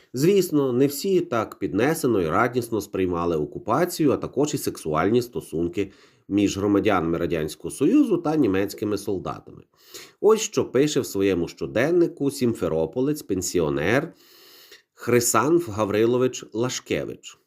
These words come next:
Далі мовою оригіналу, вибачаюсь. «С отвращением,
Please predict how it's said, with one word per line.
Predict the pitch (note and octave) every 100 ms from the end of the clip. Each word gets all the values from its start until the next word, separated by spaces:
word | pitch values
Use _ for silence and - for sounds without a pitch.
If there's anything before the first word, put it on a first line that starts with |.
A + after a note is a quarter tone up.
| -
Далі | D2 A2 B2
мовою | G#2+ G#2+ G2
оригіналу, | F2+ F#2 F#2 F2+ A2 A#2
вибачаюсь. | - F#2+ F2+ F2+ C2+ - - _ _ _ _ - - - - _ _
«С | -
отвращением, | D#3+ F3 F3 - - A#2+ A#2 A#2 A2+ A2+ A2